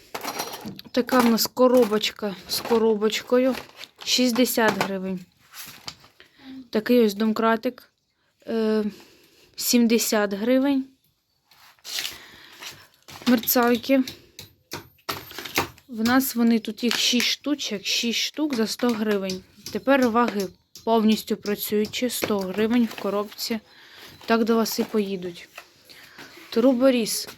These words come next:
сто гривень, вила дев'яносто гривень, кувалдочка чотири кілограми, сто п'ятдесят гривень. Жужу триста гривень,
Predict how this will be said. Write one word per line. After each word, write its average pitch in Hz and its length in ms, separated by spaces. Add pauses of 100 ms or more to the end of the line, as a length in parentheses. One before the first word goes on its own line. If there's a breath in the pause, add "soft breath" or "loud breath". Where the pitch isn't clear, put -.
(160)
сто - 440
гривень, 185 540 (180)
вила 208 640 (460 soft breath)
дев'яносто 233 800
гривень, 185 500 (600 soft breath)
кувалдочка 233 760
чотири 226 440
кілограми, 233 580
сто 233 240
п'ятдесят 208 580
гривень. 180 440 (880 loud breath)
Жужу 277 800 (920)
триста 254 460
гривень, 240 520